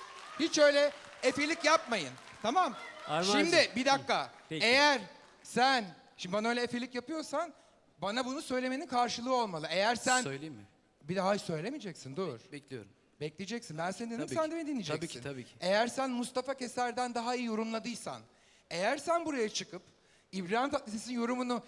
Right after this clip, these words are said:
Speaker 1: ikiye katlayıp beni Allah Allah kaldırdıysan ya da en az İbrahim Tatlıses'in yarısı kadar söylediysen, o zaman bana bunları söylemeye hakkın var.
Speaker 3: Bir defa,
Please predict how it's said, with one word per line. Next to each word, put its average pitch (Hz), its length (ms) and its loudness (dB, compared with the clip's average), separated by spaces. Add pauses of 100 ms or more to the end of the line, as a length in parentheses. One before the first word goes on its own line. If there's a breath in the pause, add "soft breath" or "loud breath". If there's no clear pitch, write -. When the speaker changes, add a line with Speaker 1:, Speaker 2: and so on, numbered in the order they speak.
(160 loud breath)
Speaker 1:
ikiye 277 360 0
katlayıp 208 560 -4
beni 214 160 2
Allah 202 320 4
Allah 240 360 4
kaldırdıysan 233 680 -2 (260 loud breath)
ya 262 160 2
da 285 40 2
en 277 200 -2
az 240 160 0
İbrahim 220 280 -2
Tatlıses'in 208 400 -8
yarısı 220 320 -6
kadar 110 280 -14
söylediysen, 113 760 -4 (720 soft breath)
o 208 120 2
zaman 202 280 -2
bana 208 160 0
bunları 185 240 -6
söylemeye 160 380 -6
hakkın 240 320 -6
var. 127 400 -8
Speaker 3:
Bir 147 140 -4
defa, 180 300 -2